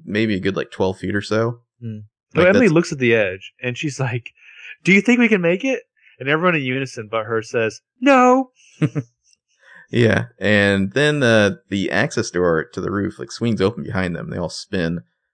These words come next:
Speaker 1: You see, like, a shadow approaching. "Who is it?" Arya moves forward, very confused, and she's like, "Ezra?" And yes, indeed, Ezra fucking Fitz.
Speaker 2: He's wearing his baseball cap slash, like, doing dirt outfit.
Speaker 1: It's, like, fake A,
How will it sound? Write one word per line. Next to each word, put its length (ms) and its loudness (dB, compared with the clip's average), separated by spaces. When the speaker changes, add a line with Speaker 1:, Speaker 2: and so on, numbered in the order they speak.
Speaker 1:
You 80 -14
see, 200 -4
like, 140 -2
a 60 -8
shadow 420 0
approaching. 720 -8
"Who 180 -4
is 200 -4
it?" 180 -4
Arya 300 2
moves 240 -4
forward, 420 -2
very 160 -6
confused, 520 -10
and 100 -14
she's 220 -20
like, 180 -18
"Ezra?" 460 -2
And 320 -2
yes, 220 -2
indeed, 440 -6
Ezra 300 -4
fucking 360 -6
Fitz. 400 -6
Speaker 2:
He's 280 -8
wearing 320 -12
his 400 -8
baseball 400 -4
cap 360 -8
slash, 460 -8
like, 240 -6
doing 240 0
dirt 240 0
outfit. 380 -6
Speaker 1:
It's, 200 -2
like, 280 6
fake 400 0
A, 400 -2